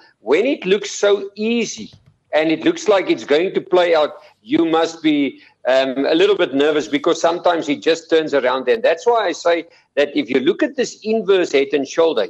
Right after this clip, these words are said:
yes, we are above the neckline, but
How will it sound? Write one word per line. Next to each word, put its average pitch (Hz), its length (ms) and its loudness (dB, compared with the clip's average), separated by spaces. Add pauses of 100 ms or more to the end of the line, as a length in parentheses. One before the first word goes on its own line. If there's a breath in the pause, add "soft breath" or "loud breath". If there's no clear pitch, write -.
yes, 170 340 2
we 156 140 0
are 175 300 2
above 208 340 0
the 190 80 0
neckline, 147 560 -2 (500)
but 156 280 0